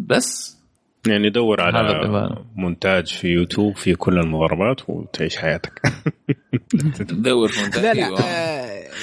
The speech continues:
Speaker 3: شوف أول حلقة، لا، ش-، شوف أول حلقة. إذا عجبتك أول حلقة كمل.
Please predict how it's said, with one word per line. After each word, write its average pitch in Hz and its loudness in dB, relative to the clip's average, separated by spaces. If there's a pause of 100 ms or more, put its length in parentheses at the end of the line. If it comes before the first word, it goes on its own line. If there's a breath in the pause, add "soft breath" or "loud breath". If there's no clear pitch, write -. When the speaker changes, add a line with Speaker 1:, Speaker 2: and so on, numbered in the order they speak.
(120)
Speaker 3:
شوف 208 -2
أول 190 2
حلقة، 156 0
لا، 147 2
ش-، - -8
شوف 165 -2
أول 131 0
حلقة. 127 -4
إذا 131 0
عجبتك 151 0
أول 127 2
حلقة 135 -4
كمل. 67 -10